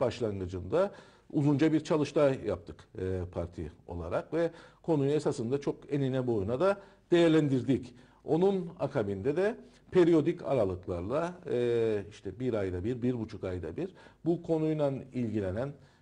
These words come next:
e, Ulusal Birlik Partisi'nin tabii en önemli avantajlarından bir tanesi de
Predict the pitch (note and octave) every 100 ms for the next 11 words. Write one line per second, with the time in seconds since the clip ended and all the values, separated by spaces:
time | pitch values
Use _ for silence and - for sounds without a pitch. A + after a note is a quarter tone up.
0 | - A#2+ A#2+ A#2 A#2 A2 G#2+ - C#3+ C3
1 | D3 D3 D3 D3 C#3+ - D3 C3 C3+ C#3
2 | C3 C#3+ C#3+ C#3+ C3+ C3+ - B2+ A#2 A2
3 | G2 G#2 G2 G2+ A2+ A#2+ G2 F2 G#2 D#3+